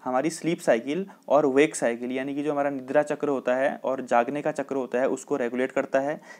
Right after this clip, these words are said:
इसीलिए pineal ग्लैंड को बायोलॉजिकल क्लॉक बोला जाता है। अगला प्रश्न है दोस्तों, सबसे बड़ा एक कोशिकीय जीव कौन सा है? Which one of the largest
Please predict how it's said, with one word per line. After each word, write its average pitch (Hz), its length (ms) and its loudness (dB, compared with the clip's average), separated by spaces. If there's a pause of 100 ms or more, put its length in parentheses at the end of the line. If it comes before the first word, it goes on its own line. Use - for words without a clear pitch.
इसीलिए 180 500 2 (380)
pineal 156 340 2
ग्लैंड 135 280 2
को 147 140 0
बायोलॉजिकल 127 540 2
क्लॉक 139 520 4 (260)
बोला 127 220 6
जाता 110 260 2
है। 113 240 -4 (380)
अगला 160 200 6
प्रश्न 190 240 4
है 165 120 6
दोस्तों, 151 400 4 (1160)
सबसे 160 420 4
बड़ा 165 340 8
एक 160 180 4
कोशिकीय 147 480 2
जीव 139 280 2
कौन 131 260 0
सा 123 160 8
है? 151 460 0 (180)
Which 208 260 4
one 180 140 6
of 160 180 8
the 160 100 4
largest 151 640 6